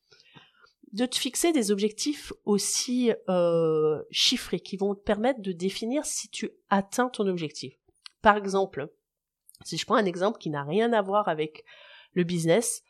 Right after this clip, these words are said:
il y a beaucoup de personnes qui, euh, dans les nouvelles résolutions, disent « je veux perdre du poids ». Et ce qui fait qu'elles aboutissent à un échec et qu'elles refixent cet objectif l'année d'après, c'est qu'elles vont pas définir un objectif chiffré. Combien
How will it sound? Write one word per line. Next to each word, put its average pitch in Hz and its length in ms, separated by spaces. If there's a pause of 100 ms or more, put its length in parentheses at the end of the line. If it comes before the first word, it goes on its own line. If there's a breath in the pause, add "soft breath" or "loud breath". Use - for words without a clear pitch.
(420 soft breath)
il 190 80
y - 20
a 196 80
beaucoup 277 440
de - 40
personnes 240 560
qui, 220 420
euh, 180 300
dans 175 160
les 220 140
nouvelles 208 260
résolutions, 180 540
disent « 226 360 (120)
je 160 160
veux 165 260
perdre 151 240
du 147 100
poids ». - 300 (800 soft breath)
Et 208 100
ce - 100
qui - 200
fait 311 260
qu'elles 202 320
aboutissent 202 500
à 190 40
un 185 120
échec 214 440
et 202 60
qu'elles 165 220
refixent 214 1000
cet 175 260
objectif 170 460
l'année 156 200
d'après, 160 340 (480 loud breath)
c'est - 280
qu'elles 240 220
vont 214 120
pas 294 140
définir 269 460
un 233 120
objectif 196 520
chiffré. - 580 (560)
Combien 196 600